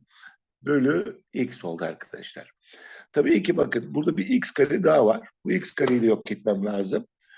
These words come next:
O kardeşimin yerine de ne yazıyorum? Üç x eksi iki yazıyorum. Devam ediyorum. Eksi iki x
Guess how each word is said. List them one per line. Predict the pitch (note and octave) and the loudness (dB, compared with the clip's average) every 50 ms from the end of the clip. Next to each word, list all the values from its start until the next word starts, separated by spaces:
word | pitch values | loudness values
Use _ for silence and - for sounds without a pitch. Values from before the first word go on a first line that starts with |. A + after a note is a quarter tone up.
| - - _ - | -20 -12 _ -2
O | - - F3+ | -2 -2 -2
kardeşimin | - - E3+ D3+ C#3+ C#3 C3 B2+ C3+ A#2+ A#2+ A#2 | 0 2 2 4 4 2 0 -2 -2 -4 -4 -2
yerine | A2 A#2 A#2 A2+ A2 A2+ A2 | 0 2 2 2 2 0 -2
de | A2+ A2+ B2 | -2 -4 -4
ne | C3 | -2
yazıyorum? | C#3 B2+ A#2+ A2 B2 C#3+ C3+ A2 G#2 - - | 0 0 0 0 0 -2 -2 -2 -6 -10 -8
Üç | - A2+ - - | -8 -8 -6 -6
x | - - - - | -8 -8 -6 -6
eksi | A#2 G#2+ - - - - | -6 -6 -6 -8 -12 -12
iki | - - - - A#2+ | -12 -10 -4 0 0
yazıyorum. | G#2+ G2+ F#2+ E2 F#2+ G2 G2 - G#3 G3+ - _ _ _ _ _ - - - - _ _ _ - | 0 0 0 0 0 0 0 0 -2 -6 -10 _ _ _ _ _ -20 -20 -20 -20 _ _ _ 0
Devam | G#2 A#2+ - D3+ | 2 2 4 4
ediyorum. | D3 C3 G2 - A#2 A2+ C#3 G3 - - | 2 2 2 4 2 2 2 0 -4 -6
Eksi | - G2 - - - C#3+ | -6 -6 -6 -6 -6 -6
iki | C#3+ C3 - - D3+ C#3 | -6 -6 -4 -2 -2 0
x | - - - - - - | -2 -2 -6 -8 -12 -16